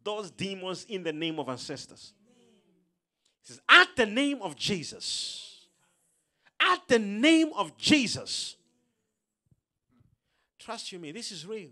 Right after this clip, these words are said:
We have got so many families right now they are passing through so many problems because demons in the grave are angry.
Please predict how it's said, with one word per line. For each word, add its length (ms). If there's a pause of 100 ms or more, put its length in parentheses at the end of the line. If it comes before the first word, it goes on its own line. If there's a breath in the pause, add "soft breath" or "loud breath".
We 120
have 120
got 120
so 180
many 160
families 420
right 220
now 260 (840 soft breath)
they 80
are 80
passing 480
through 200
so 440
many 240
problems 600
because 480
demons 500
in 100
the 120
grave 360
are 160
angry. 320